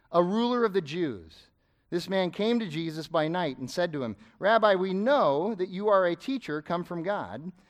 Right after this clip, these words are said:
for no one can do the signs that you do unless God is with him.' And Jesus answered him, 'Truly, truly, I say to you, unless one is born again, he cannot see the kingdom of God.'"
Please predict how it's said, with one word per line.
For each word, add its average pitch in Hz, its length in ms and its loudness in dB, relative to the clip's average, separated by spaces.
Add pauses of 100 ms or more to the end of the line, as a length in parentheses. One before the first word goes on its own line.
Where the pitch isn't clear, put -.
(120)
for 185 140 0
no 208 140 4
one 240 180 4
can 202 140 -2
do 196 140 -4
the 180 100 -4
signs 247 480 0
that 151 140 -8
you 139 140 -6
do 135 200 -4
unless 165 240 -4
God 117 260 -4
is 143 120 -8
with 247 180 -2
him.' 104 220 -10 (720)
And 117 120 -10
Jesus 175 360 -4
answered 208 380 -4
him, 87 160 -8 (400)
'Truly, 180 340 -2
truly, 208 360 -2
I 156 100 2
say 220 240 0
to 185 60 -6
you, 131 340 -6
unless 147 340 -2
one 160 220 -2
is 233 100 -2
born 208 280 0
again, 175 420 -2
he 147 100 -8
cannot 147 340 -6
see 190 320 -6
the 147 120 -6
kingdom 151 400 -4
of 127 100 -6
God.'" 127 360 -4